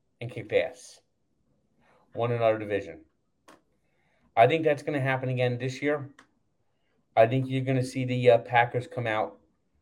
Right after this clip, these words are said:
and they're gonna hammer the Bears. The Bears won last week in the rain. The, the rain really, the rain was, the rain was the Bears V P last week.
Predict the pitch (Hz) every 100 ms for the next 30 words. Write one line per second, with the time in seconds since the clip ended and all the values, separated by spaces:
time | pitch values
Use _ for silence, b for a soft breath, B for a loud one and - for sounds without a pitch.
0 | _ _ _ 120 131 135 135 123 - -
1 | _ _ _ _ - 127 123 127 127 127
2 | 123 120 117 147 147 139 127 131 127 120
3 | 120 - 123 117 110 110 110 110 110 b
4 | b b b b - 143 143 143 156 165
5 | 147 143 143 165 143 131 139 143 175 214
6 | 202 175 180 165 165 180 208 202 165 156
7 | 160 - 139 139 - - 135 131 127 104
8 | 104 98 95 85 82 - 85 -